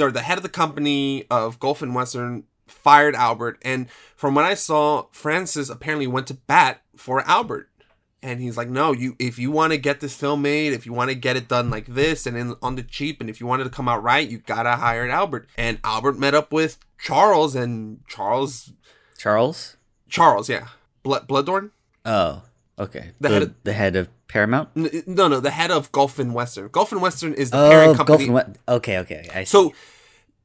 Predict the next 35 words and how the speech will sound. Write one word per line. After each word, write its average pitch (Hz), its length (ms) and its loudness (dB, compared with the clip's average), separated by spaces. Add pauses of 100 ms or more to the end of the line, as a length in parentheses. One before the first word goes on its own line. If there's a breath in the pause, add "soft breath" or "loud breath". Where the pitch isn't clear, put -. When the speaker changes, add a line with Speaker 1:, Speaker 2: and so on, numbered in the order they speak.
(200)
Speaker 1:
Charles 262 360 4
is 165 140 -4
not 156 280 0
the, 139 600 -6
Char-, 233 220 0
Charles 311 300 2
is, 180 100 -6
like, 165 160 0
the 131 160 -12
owner 147 580 -4
of 135 140 -6
Paramount 147 320 -2
Studios, 156 280 -6
but 139 120 -2
he's 160 140 -4
not, 160 200 0
like, 135 200 -2
the 120 40 -14
president. - 560 -8
He's 131 460 -8 (100)
the 123 80 -6
head 160 300 0
of 120 520 -4 (280)
Gulf 127 260 -4
and 117 120 -8
Western, - 440 -10 (160)
right? 110 380 -8 (100)
Speaker 2:
Mm-hmm. 117 200 0
Speaker 1:
Um, 107 340 -4 (200)
parent 156 260 -2
company. 104 400 -14 (760 soft breath)
And 98 160 -10
apparently 143 600 -2
he, 143 400 -2
like, 127 320 -2